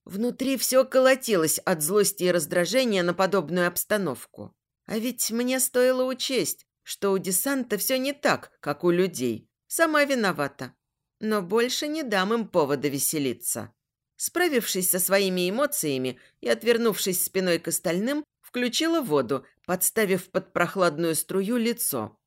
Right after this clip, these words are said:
чтобы хоть как-то остудить разгоряченную кожу. Уперев ладони в стену по обе стороны от душа, я так простояла довольно долго и лишь потом, немного успокоившись,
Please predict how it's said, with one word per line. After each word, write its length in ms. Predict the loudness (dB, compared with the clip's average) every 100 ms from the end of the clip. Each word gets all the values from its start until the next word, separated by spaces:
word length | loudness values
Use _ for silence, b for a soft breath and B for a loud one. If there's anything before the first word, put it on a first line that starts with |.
| _
чтобы 380 | -4 -2 0 -2
хоть 260 | -2 -4
как-то 440 | -8 -8 -8 -2 0
остудить 480 | 0 -4 -4 0
разгоряченную 840 | 0 2 0 0 0 0 0 0 -2
кожу. 560 | -4 -6 -4 -6 -12 -16 _ _ _
Уперев 520 | -10 -4 2 2 2
ладони 420 | 2 2 2 2
в 80 | 0
стену 380 | -2 2 2 2
по 140 | 2
обе 260 | 4 4 2
стороны 440 | -2 0 0 2 0
от 160 | 0
душа, 420 | -2 -2 -2 -6 b b -8
я 220 | -2 -2
так 300 | 2 2 2
простояла 580 | -2 0 0 2 4 4
довольно 460 | 2 0 0 0
долго 560 | 0 0 0 -2 -6 -8 _ _
и 80 | -8
лишь 260 | -6 -6 -6
потом, 420 | -6 -2 -2 -2 _
немного 380 | -4 2 2 2
успокоившись, 880 | -2 -2 -2 0 0 0 -4 -6 -8